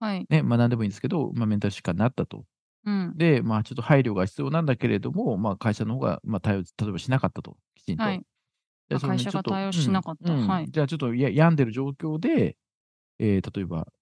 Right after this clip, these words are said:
Speaker 2: メールを、業務時間中になんか誹謗中傷のメールをしたっていう時にね、
Speaker 1: はい。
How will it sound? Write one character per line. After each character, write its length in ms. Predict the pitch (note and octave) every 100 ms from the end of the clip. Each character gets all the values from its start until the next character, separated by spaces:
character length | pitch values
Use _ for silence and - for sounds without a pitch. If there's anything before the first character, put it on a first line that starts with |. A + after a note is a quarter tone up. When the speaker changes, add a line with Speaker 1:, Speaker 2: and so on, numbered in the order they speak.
| _ _ G2
Speaker 2:
メ 160 | G2+
ー 40 | F#2
ル 140 | F#2
を、 20 | E2+
業 160 | G2+
務 160 | F#2+ F#2
時 100 | F#2
間 140 | E2+
中 160 | E2+ F2+
に 80 | F2
な 80 |
ん 40 | E2+
か 80 | F#2
誹 120 | G2+
謗 140 | G2
中 100 | F#2
傷 160 | F2 E2+
の 80 | F2
メ 100 | E2+
ー 40 |
ル 80 | E2+
を 20 |
し 100 | -
た 100 | A2
っ 40 |
て 120 | G#2+ F#2
い 40 |
う 20 |
時 200 | F2 -
に 80 | -
ね、 180 | - F#3+ _ _
Speaker 1:
は 180 | A3 G#3
い。 100 | F3+